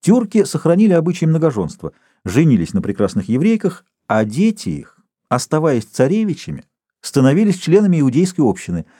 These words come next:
Они изучали Тору и Талмуд, общались с родственниками своих матерей и женились по их совету на соплеменницах из числа богатых невест.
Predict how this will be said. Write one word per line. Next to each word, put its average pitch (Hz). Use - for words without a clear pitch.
Они 147
изучали 85
Тору 143
и 98
Талмуд, 87
общались 143
с -
родственниками 95
своих 95
матерей 127
и 135
женились 151
по 143
их 147
совету 139
на 123
соплеменницах 135
из 120
числа 135
богатых 139
невест. 117